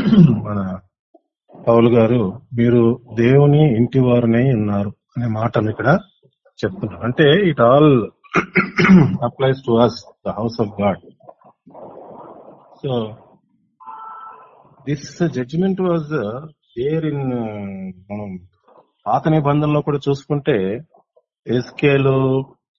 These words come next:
ఆ, ఎస్కేలు తొమ్మిది ఆరులో మనం చూస్తే, there is one word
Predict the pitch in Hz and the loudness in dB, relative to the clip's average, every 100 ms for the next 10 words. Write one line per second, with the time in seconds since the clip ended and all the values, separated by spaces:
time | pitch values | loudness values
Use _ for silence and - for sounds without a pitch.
0 | _ _ _ - 120 117 113 113 131 - | _ _ _ -14 -8 -4 -4 -4 -6 -4
1 | 139 131 127 120 139 139 139 135 135 131 | -4 -4 -4 -2 -2 0 0 0 0 -2
2 | - 113 120 127 127 120 107 104 110 - | -2 0 0 0 -2 -2 -2 -4 -6 -8
3 | 104 98 127 117 117 117 117 113 101 131 | -8 -6 -6 -6 -6 -6 -6 -6 -4 -4
4 | 101 101 | -4 -8